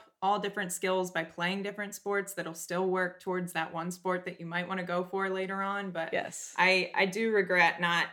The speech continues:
Speaker 1: continuing to play other sports, because when you get, like, to college or to pros, it's like, it's a lot of, of just basketball. And I wish I would have had some of those other experiences,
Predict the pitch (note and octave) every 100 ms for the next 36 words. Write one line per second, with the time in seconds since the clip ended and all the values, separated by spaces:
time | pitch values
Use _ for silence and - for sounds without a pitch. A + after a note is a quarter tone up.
0 | - G3 F#3 F#3 F3+ F3 E3+ E3+ E3+ E3
1 | D#3 D3+ D#3 E3 F3+ - F#3+ F#3+ F#3+ F#3
2 | F3+ F3 D#3+ - _ _ _ - G3 F#3+
3 | F#3+ G3 - E3+ D#3+ - - _ _ _
4 | _ _ - D#4+ D#4+ F#3 G3+ G#3 G#3 G#3
5 | F#3+ F3+ F3 F3+ F3+ G3+ - - G3+ G3+
6 | F3 E3+ F3+ F3 E3 - - _ _ _
7 | - A3 A#3 G#3 F#3+ F3+ C#3+ - _ -
8 | F3+ F3 F3 - - F#3 F3+ F#3+ F#3 F3
9 | E3+ F3+ G3+ G3+ G#3+ G#3 F3+ F3 F3 F3+
10 | F#3+ E3+ F3 F3 F3 E3 F3+ F3 F3 E3+
11 | - E3+ E3 - E3+ E3+ E3+ E3+ F3 E3
12 | D#3+